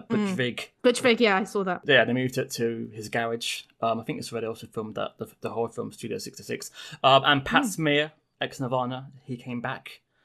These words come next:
Speaker 1: And he's
Speaker 2: Mm-hmm.
Speaker 1: been back since. Although, like, I can't hear three guitars on this track. I don't, <laughs> I don't really know what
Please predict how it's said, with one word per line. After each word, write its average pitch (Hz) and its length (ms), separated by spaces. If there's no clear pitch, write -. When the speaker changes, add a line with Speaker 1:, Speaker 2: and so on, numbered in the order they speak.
Speaker 1:
And 214 80
he's 196 80
Speaker 2:
Mm-hmm. 202 60
Speaker 1:
been 123 120
back 120 200
since. 135 400
Although, 170 240
like, 185 260
I 175 100
can't 196 300
hear 170 140
three 135 260
guitars 120 600
on 104 160
this 107 100
track. - 400
I 139 60
don't, 185 200
<laughs> 185 160
I 240 60
don't 214 260
really 220 160
know 175 200
what 160 280